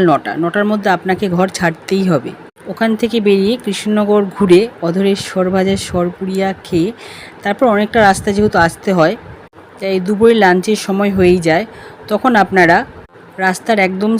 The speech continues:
সাইডে রয়েছে মাদার্স হাট, সেখানে খাবার দাবারগুলো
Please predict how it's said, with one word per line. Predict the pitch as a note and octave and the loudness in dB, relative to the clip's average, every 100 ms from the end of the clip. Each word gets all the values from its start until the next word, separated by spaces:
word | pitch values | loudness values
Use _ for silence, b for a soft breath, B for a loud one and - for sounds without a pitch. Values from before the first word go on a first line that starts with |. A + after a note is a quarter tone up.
| - | 2
সাইডে | F3 F3 G3+ | 2 4 4
রয়েছে | F3+ F3 E3 B3+ D#4+ B B - F3+ | 6 4 4 0 0 B B -4 2
মাদার্স | F3+ F3+ F#3 - | 2 4 2 0
হাট, | C3+ - - B B - | -8 -8 -20 B B -12
সেখানে | A3 A#3 A#3+ | -2 -2 0
খাবার | G#3 F#3 G3 | 0 0 0
দাবারগুলো | G3+ G#3 G3+ | 0 0 0